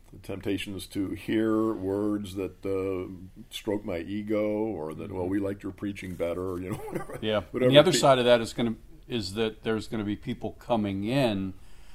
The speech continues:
Speaker 2: that are just gonna love this new guy,
Speaker 1: They're
Speaker 2: and
Speaker 1: not
Speaker 2: they're
Speaker 1: gonna
Speaker 2: gonna
Speaker 1: even
Speaker 2: come
Speaker 1: know
Speaker 2: to
Speaker 1: me.
Speaker 2: you and tell
Speaker 1: Mm-hmm.
Speaker 2: you all about that.
Speaker 1: Well, in fact, the first week David preached, we had visitors that showed up,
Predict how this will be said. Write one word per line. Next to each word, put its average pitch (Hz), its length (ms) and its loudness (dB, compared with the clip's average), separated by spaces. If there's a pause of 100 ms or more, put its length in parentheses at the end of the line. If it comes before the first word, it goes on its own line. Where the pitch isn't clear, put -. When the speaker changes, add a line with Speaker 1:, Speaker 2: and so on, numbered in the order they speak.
(140)
Speaker 2:
that 113 120 0
are 113 80 2
just 98 240 -6
gonna 107 180 0
love 104 380 4
this 104 240 -4
new 117 240 0
guy, 90 420 2
Speaker 1:
They're 87 80 0
Speaker 2:
and 123 80 -2
Speaker 1:
not - 80 4
Speaker 2:
they're - 80 6
Speaker 1:
gonna - 80 4
Speaker 2:
gonna 156 100 6
Speaker 1:
even 143 100 6
Speaker 2:
come 143 120 10
Speaker 1:
know 165 180 10
Speaker 2:
to 170 40 4
Speaker 1:
me. 127 100 6
Speaker 2:
you 131 460 6
and 143 200 0
tell 160 240 8
Speaker 1:
Mm-hmm. 156 100 6
Speaker 2:
you 139 100 4
all 123 260 8
about 123 360 8
that. 104 320 0 (200)
Speaker 1:
Well, 120 300 4
in 120 120 2
fact, 131 340 6
the 107 80 -2
first 156 320 2
week 143 240 6
David 131 380 4
preached, - 560 4
we 117 140 4
had 104 180 0
visitors 104 460 2
that 90 120 -4
showed 92 300 0
up, 90 260 0